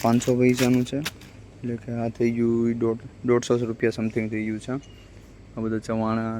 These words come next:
તે બધું ઇન્ડિયનનું જ છે, બધું જ મળી રહે અહીંયા, ઇન્ડિયન વેરાયટી બધી. કેમ કે આ ઇન્ડિયાનો, ઇન્ડિયનનો મોલ છે એ રીતનું. આ છે બસો પંચોતેર પૈસાનું, એટલે આ પ-, સાઠ રૂપિયાનું થઈ ગયું ઈ.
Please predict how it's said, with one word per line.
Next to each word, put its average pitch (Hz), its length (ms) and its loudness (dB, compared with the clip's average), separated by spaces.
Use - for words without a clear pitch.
તે 117 180 -4
બધું 117 580 -4
ઇન્ડિયનનું 127 400 6
જ 104 40 -6
છે, - 160 -14
બધું 113 240 -4
જ 110 60 -12
મળી 110 260 -2
રહે 110 160 -2
અહીંયા, 110 220 -4
ઇન્ડિયન 110 260 0
વેરાયટી 110 440 0
બધી. 107 280 -6
કેમ 113 120 -2
કે 107 120 -2
આ 107 60 -2
ઇન્ડિયાનો, 110 840 0
ઇન્ડિયનનો 117 420 2
મોલ 104 280 -2
છે 110 140 -8
એ 110 60 -6
રીતનું. 104 320 -6
આ 113 40 -10
છે 113 200 -10
બસો 120 560 -4
પંચોતેર 117 440 -4
પૈસાનું, 113 600 -6
એટલે 110 180 -8
આ 110 160 -8
પ-, - 320 -12
સાઠ 120 340 -2
રૂપિયાનું 110 420 -4
થઈ 110 160 -12
ગયું 113 180 -8
ઈ. 139 100 -8